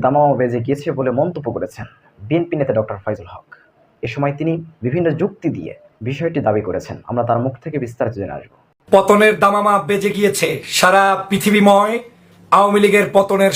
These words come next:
Speaker 2: সুর শুরু হয়ে গিয়েছে। শুধু সময়ের অপেক্ষা, শুধু সময়ের অপেক্ষা। শেখ হাসিনার পতন প্রহর গুনছেন, গণভবন থেকে তসবি টিপছেন,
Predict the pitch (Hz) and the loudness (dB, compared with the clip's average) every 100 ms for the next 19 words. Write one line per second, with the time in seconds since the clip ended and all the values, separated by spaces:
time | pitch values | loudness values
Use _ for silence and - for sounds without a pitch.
0 | - 202 196 190 - 190 175 185 151 165 | 0 4 4 4 2 4 2 0 -2 -6
1 | - 135 131 - - - - - - 208 | -6 -8 -8 -16 -20 -20 -4 2 4 4
2 | 208 - 208 214 202 202 202 - 156 131 | 2 2 2 4 2 0 -4 -2 -4 -4
3 | - _ - - - - 208 220 - 196 | -16 _ -20 -8 2 4 6 4 4 2
4 | 214 214 202 220 220 208 220 220 - _ | 2 2 0 -4 -2 0 0 -2 -14 _
5 | - - 202 214 202 208 208 208 208 208 | -8 2 4 4 2 2 0 0 0 0
6 | 214 214 214 208 214 185 208 190 214 214 | 4 4 2 0 2 4 4 0 -4 -2
7 | 220 226 233 - - - 180 208 220 214 | 0 0 -2 -12 -20 -2 2 4 4 4
8 | 214 208 214 214 214 214 170 208 220 214 | 2 0 2 2 4 2 2 -2 -2 -2
9 | - | 2